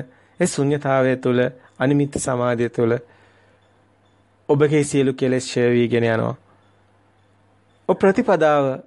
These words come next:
සකස් කරගන්න. දැන් ඔබ දකිනවා බද්ධේක රත්න සූත්‍රය තුළ පෙන්නන්නේ මේ ප්‍රතිපදාව තුළ හමුවන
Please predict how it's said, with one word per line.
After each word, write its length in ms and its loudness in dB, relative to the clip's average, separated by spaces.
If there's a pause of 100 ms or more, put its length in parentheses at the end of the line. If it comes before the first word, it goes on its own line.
(340)
සකස් 300 -8
කරගන්න. 540 -4 (1400)
දැන් 240 2
ඔබ 160 4
දකිනවා 640 -2 (580)
බද්ධේක 400 -2
රත්න 320 0
සූත්‍රය 460 -2
තුළ 200 0
පෙන්නන්නේ 640 0 (460)
මේ 120 0
ප්‍රතිපදාව 680 0
තුළ 180 -2
හමුවන 440 -2